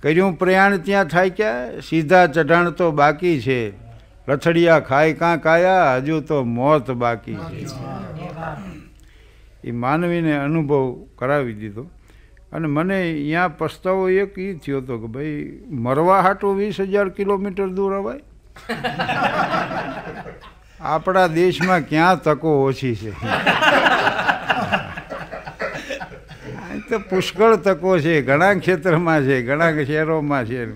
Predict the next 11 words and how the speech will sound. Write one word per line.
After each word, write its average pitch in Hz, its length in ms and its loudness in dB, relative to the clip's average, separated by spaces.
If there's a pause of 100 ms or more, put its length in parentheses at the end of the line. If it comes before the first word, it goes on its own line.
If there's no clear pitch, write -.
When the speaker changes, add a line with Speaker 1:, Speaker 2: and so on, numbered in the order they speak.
(440)
Speaker 1:
અરે, 208 220 2
કાંઈ 180 340 4
ન 185 80 2
હોય, 180 240 4
તમારે 175 420 2
લીંબડી, 165 440 2
ચોટીલા, 151 500 2
અમદાવાદ 147 480 4
હાઈવે 135 460 2
ક્યાં 123 300 -2
નથી? 110 320 -8